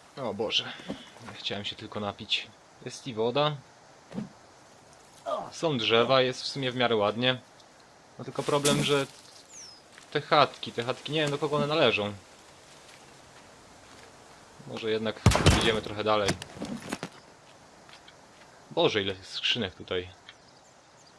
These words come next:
Wszystko już? Chyba wszystko. Jeszcze raz jakiś kamień podnieśliśmy. No dobra, to lecimy dalej.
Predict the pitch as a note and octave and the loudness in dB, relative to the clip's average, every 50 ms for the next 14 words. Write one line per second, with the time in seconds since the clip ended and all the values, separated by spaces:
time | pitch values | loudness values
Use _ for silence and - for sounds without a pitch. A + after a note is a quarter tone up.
0 | - - - - - - - - - - - A3 - - B2 B2 - - D#3+ D#3+ | -20 -20 -20 -20 -20 -20 -20 -20 -18 -10 -8 -4 -4 -4 -4 -4 -6 -4 -2 -2
1 | F3 F3+ - - - - - - - - - - - - B2+ G#2+ G2+ - - - | -2 -2 -4 -4 -6 -8 -12 -14 -20 -20 -20 -20 -18 -14 -4 -4 -4 -2 0 -2
2 | - G#2 - - - G#2+ A2 C3 C#3+ C3 - - - - - - - - - - | -2 -4 -6 -8 -6 -2 -2 -2 -2 -4 -10 -20 -20 -20 -18 -8 -8 -8 -8 -8
3 | - - - - - - - - - - - - - - - - G2 G2 F#2 F2+ | -20 -20 -20 -20 -20 -20 -20 -20 -14 -6 -4 -2 -2 -2 -2 -2 -4 -4 -6 -6
4 | - - - - - G2+ G2 G#2+ A2 G#2+ - A#2 G#2+ A#2+ B2 A#2+ - - B2+ B2 | -6 -4 -4 -2 0 0 0 2 0 2 2 0 2 2 0 0 0 -2 -4 -4
5 | - - D#3 D#3 D3+ D3 - - - - - - - - - - - - - - | 0 2 2 2 2 0 -8 -16 -20 -20 -20 -20 -20 -20 -20 -20 -20 -20 -20 -20
6 | - - - - - - - - - - - - - - - - - - - - | -20 -20 -20 -20 -18 -6 -4 -2 -2 -2 -4 -10 -12 -14 -16 -18 -20 -20 -16 -12
7 | F#3+ G#3+ - - - - - - - - - - - - - - - - - - | -10 -10 -12 -12 -20 -20 -20 -20 -20 -20 -20 -20 -20 -20 -20 -20 -20 -20 -20 -20
8 | - - - - - - - - D#3 E3+ F#3+ E3 A#2 A2 A2 G#2+ C3 C3 C#3+ D3 | -20 -20 -20 -20 -18 -18 -14 -10 0 4 4 4 6 6 4 4 4 2 2 2
9 | - D#3 D3+ D#3 D#3 D#3 C#3+ A#2 G#2 G2+ G2 | 2 0 0 4 6 6 8 8 6 4 2